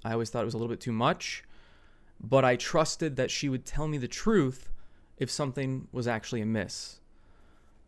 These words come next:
Um, so I, we went to di-, excuse me, um, we went to dinner, and it was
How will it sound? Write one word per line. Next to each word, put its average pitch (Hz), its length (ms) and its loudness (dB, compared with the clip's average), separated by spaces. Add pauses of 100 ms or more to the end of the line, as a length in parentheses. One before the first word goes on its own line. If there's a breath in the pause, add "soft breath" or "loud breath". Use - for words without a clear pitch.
Um, 101 560 -4 (1200)
so 123 540 2
I, 110 480 0 (180)
we 120 100 -4
went 113 140 -2
to 113 80 -4
di-, 127 220 0 (460)
excuse 139 200 -4
me, 123 100 -2
um, 131 160 -4
we 139 120 2
went 131 100 2
to 117 80 -2
dinner, 185 480 4 (800 soft breath)
and 113 840 0 (680)
it 98 80 -6
was 113 140 -8